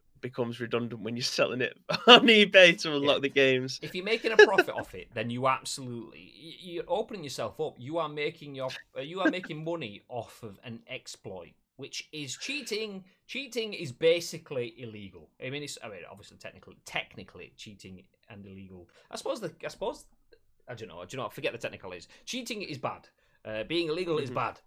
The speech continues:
Speaker 2: Do you know, if you're doing something that's bad, then do you know what? Sometimes you get bad consequences, and that's, that's, that's just one of those things. That's one of those things.
Speaker 1: Mm-hmm.
Speaker 2: Um,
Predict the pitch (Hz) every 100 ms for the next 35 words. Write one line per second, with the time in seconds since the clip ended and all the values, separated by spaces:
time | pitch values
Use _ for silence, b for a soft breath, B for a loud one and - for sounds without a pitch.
0 | _ 139 147 127 143 170 170 165 156 135
1 | - 135 135 127 127 117 - 147 151 147
2 | 170 160 156 135 143 - - 147 156 185
3 | 185 175 117 92 90 92 110 - - 104
4 | - - 78 - 110 95 87 82 80 -
5 | - - - 92 85 65 - - - _
6 | 120 120 123 113 110 120 120 123 117 101